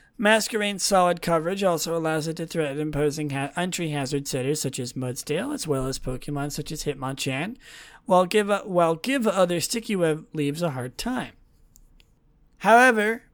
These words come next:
Masquerain still faces a lot of competition from other Sticky Web setters such as Leavanny and Smeargle due to Leavanny's better speed and access to valuable support options in Knockoff and Magic Coat,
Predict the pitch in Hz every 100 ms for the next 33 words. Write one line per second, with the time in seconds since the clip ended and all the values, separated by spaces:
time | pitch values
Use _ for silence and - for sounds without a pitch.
0 | 294 226 233 233 214 208 202 - 277 294
1 | 277 214 208 240 214 202 170 165 165 165
2 | 160 156 185 180 254 240 202 175 160 156
3 | - 156 175 160 151 - 151 180 202 190
4 | - 151 175 151 147 170 180 165 151 -
5 | 214 254 233 190 214 240 285 220 190 170
6 | 160 156 - 143 135 - - 233 240 233
7 | 180 160 - 165 - 147 147 156 190 202
8 | 233 - 214 151 139 127 127 143 147 156
9 | 139 117 - 123 151 156 202 226 165 -
10 | 117 117